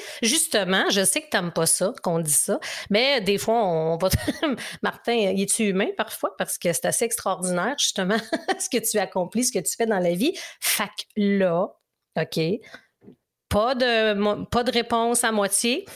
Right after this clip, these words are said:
<laughs> Je veux vraiment que tu me trouves quelque chose, OK ? J'aimerais que tu me mentionnes une chose que t'as faite à moitié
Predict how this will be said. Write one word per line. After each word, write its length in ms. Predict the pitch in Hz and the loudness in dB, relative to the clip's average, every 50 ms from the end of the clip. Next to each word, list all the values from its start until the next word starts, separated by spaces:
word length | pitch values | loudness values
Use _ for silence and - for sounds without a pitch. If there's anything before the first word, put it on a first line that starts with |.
| - - | -6 -6
<laughs> 920 | - - - - - - - - _ - - - 285 - - - 196 - | -6 -4 -8 -6 -6 -6 -8 -8 _ -10 -8 -6 -6 -6 -6 -6 -4 -2
Je 120 | - 196 226 | 0 0 0
veux 40 | 226 | 2
vraiment 300 | 220 220 226 226 247 254 | 2 0 0 0 0 -2
que 60 | 247 | 0
tu 100 | - - 220 | 0 0 0
me 80 | 214 | -2
trouves 280 | 208 - - 233 240 233 | -2 -4 -4 -4 -4 -2
quelque 240 | - 220 208 208 - | -2 -2 -2 0 0
chose, 280 | - 208 180 175 156 165 | 0 0 0 0 0 -2
OK ? 240 | 165 - 240 262 - | -2 -2 -2 -2 0
J'aimerais 380 | 240 196 214 226 240 254 359 359 | 0 0 0 2 2 0 0 0
que 80 | - 277 | -2 -2
tu 180 | - - 254 | 0 2 2
me 140 | 240 220 208 | 4 4 4
mentionnes 560 | 208 233 262 277 269 - - 254 254 262 247 - | 4 2 2 2 0 2 2 0 0 0 0 2
une 200 | 294 339 381 392 | 2 2 2 2
chose 500 | 381 - - 320 294 294 294 277 240 - - | 2 2 2 2 4 2 2 2 2 2 2
que 100 | 254 240 | 0 0
t'as 180 | 240 - 262 | 2 0 0
faite 220 | 247 - - - 339 381 392 - 349 339 | 0 2 2 0 0 2 2 0 0 2
à 60 | 320 359 | 2 2
moitié 960 | 370 381 392 381 381 - - 370 370 440 480 508 508 480 370 262 - - | 2 4 2 2 2 0 0 2 2 2 4 4 2 2 2 0 -4 -8